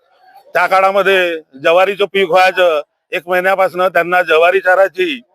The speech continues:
गहू चारायचे, त्या पद्धतीनं. आणि आपल्याला दाणीवर आपल्याला आपली जोडी जिंकल्या पाहिजे, एक, अ, शर्यत निर्माण व्हायची मनामध्ये.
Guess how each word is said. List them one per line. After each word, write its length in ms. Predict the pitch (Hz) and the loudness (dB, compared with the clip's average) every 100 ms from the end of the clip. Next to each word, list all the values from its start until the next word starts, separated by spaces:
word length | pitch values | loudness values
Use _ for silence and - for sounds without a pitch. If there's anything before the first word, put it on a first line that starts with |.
| _ _ - _ - | _ _ -20 _ -6
गहू 220 | 143 147 | -2 -2
चारायचे, 600 | 165 175 175 170 170 160 143 _ _ _ _ _ | 0 2 2 0 -2 -4 -6 _ _ _ _ _
त्या 180 | - 208 | -4 -2
पद्धतीनं. 600 | 208 202 196 208 220 226 - 165 | 0 -2 -2 0 2 2 -2 -4
आणि 540 | 175 208 208 226 226 _ _ _ _ 151 | -2 0 -2 -2 -6 _ _ _ _ -6
आपल्याला 360 | 147 202 214 | 0 2 2
दाणीवर 520 | 180 165 175 196 202 | 2 0 0 -2 2
आपल्याला 420 | 202 165 190 196 170 | 2 0 -2 0 -2
आपली 200 | 190 185 | -2 -8
जोडी 220 | 190 190 | -6 -6
जिंकल्या 400 | 160 165 190 220 | -8 -6 -2 0
पाहिजे, 420 | 208 196 208 208 | 0 -2 0 -2
एक, 200 | - 208 208 _ _ _ _ _ 151 | 0 -2 -2 _ _ _ _ _ -2
अ, 340 | 156 160 165 156 | 2 2 2 0
शर्यत 280 | 185 202 233 | -2 0 0
निर्माण 360 | 202 220 226 214 | -2 0 2 2
व्हायची 480 | 202 214 208 190 165 | 0 0 -2 -6 -4
मनामध्ये. 680 | 175 202 208 202 180 156 | 0 0 0 0 -2 -4